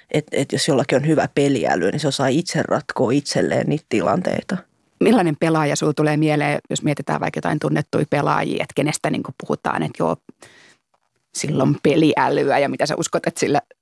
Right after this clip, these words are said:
Speaker 2: silloin romanttisesti tarkoitetaan?
Speaker 1: No varmaan sit mennään tämmöisiä legendaarisia pelaajia, niin kuin vaikka Pelé tai Maradona tai, tai, tai ehkä nykypäivänä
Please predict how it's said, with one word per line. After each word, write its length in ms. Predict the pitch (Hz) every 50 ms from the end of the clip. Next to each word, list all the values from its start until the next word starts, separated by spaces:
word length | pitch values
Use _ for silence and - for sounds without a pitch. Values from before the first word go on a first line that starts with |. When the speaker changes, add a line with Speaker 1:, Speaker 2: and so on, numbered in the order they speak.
| -
Speaker 2:
silloin 360 | - - 143 147 156 147 147 147 - - -
romanttisesti 800 | - - 196 185 180 185 180 175 - - 185 190 180 - - 170 - -
tarkoitetaan? 760 | - 175 170 185 175 - 175 - 180 175 - - 165 165 185 160 _ _ _ _ _ _ _ -
Speaker 1:
No 100 | 196 190
varmaan 320 | 202 202 208 214 190 196
sit 180 | 180 208 185 -
mennään 300 | 196 180 185 175 175 170
tämmöisiä 380 | - 175 175 170 - 180 170
legendaarisia 760 | 180 175 170 - 175 156 151 139 143 143 151 160 156 156 135 127
pelaajia, 400 | - 147 139 135 135 139 135 135
niin 180 | - - - 156
kuin 120 | - 101
vaikka 320 | 92 92 - - - 135 _ - 147
Pelé 360 | 135 123 123 131 127 131 131 -
tai 160 | - 120 127
Maradona 800 | 120 120 131 127 123 127 123 120 131 135 131 135 131 110 85 - -
tai, 260 | - 76 76 90 73 - - - -
tai, 240 | - - 95 71 - - - - - - - - _ -
tai 340 | - 127 101 101 78 71 60 - - - - 64
ehkä 260 | - 143 - - 147
nykypäivänä 720 | 156 156 151 - 160 - - 139 139 135 139 143 143 139